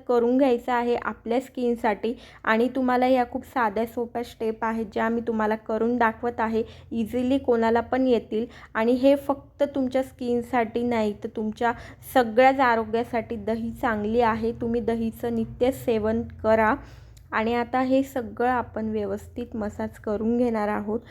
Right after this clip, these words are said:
डोळ्याखालीसुद्धा मसाज करायचा आहे आणि याच्यामध्ये तुम्ही हळद देखील टाकू शकतात, कोकोनट ऑइल देखील टाकू शकतात. हा मसाज पण खूप छान होतो किंवा व्हिटॅमिन ई सीची कॅप्सूल देखील टाकू शकतात.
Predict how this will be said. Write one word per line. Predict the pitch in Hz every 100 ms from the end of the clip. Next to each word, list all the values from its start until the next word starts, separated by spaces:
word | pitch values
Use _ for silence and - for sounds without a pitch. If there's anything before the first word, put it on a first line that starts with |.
| - -
डोळ्याखालीसुद्धा | 214 214 208 226 247 226 233 233 208 233 220
मसाज | 226 233 247 240
करायचा | - 233 226 226 226 254
आहे | 247 247
आणि | 247 - 233
याच्यामध्ये | 247 240 285 285 285 254
तुम्ही | 262 254 277
हळद | 247 226 226
देखील | 202 226 226 262
टाकू | 247 226 220
शकतात, | 226 214 - 214 220
कोकोनट | 220 220 220 226 233
ऑइल | 220 220
देखील | 214 220 254
टाकू | 254 226 220 220
शकतात. | 220 214 - 220 - - _ -
हा | 233
मसाज | 262 247 240 226
पण | 233 226 226
खूप | 240 240 -
छान | 233 220
होतो | 214 220 220
किंवा | 226 233
व्हिटॅमिन | 240 240 220 220 226
ई | - 233
सीची | 233 240 226 240
कॅप्सूल | 233 214 - 233 220
देखील | 220 220 262
टाकू | 254 247 240
शकतात. | 233 226 214 -